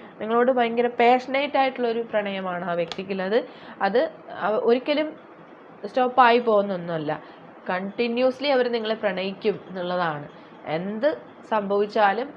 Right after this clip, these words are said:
അവർ ഒരിക്കലും നിങ്ങളോടുള്ള പ്രണയം അവസാനിപ്പിക്കില്ല, നിങ്ങളെ വിട്ടു പോകില്ല എന്ന് ഈ വ്യക്തി പറയാണ്. "I am dreaming about you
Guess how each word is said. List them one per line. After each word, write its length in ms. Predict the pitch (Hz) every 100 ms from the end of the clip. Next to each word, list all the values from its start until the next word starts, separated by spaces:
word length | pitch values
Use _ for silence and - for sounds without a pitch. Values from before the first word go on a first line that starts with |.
| 165
അവർ 360 | 165 185 202 -
ഒരിക്കലും 540 | 202 226 254 294 311 -
നിങ്ങളോടുള്ള 640 | 214 208 208 208 202 202
പ്രണയം 420 | 202 196 185 185 196 - - -
അവസാനിപ്പിക്കില്ല, 960 | 170 196 247 240 247 240 208 196 185 190
നിങ്ങളെ 300 | 180 180 196
വിട്ടു 240 | 180 240
പോകില്ല 580 | 233 180 175 180 180 151 - - - -
എന്ന് 240 | 214 277
ഈ 120 | 247
വ്യക്തി 400 | 202 175 - 277 - - -
പറയാണ്. 520 | 165 175 185 165 196 285
"I 460 | - - 190 196
am 80 | 196
dreaming 360 | 220 254 277 269
about 320 | 254 262 254
you 80 | 269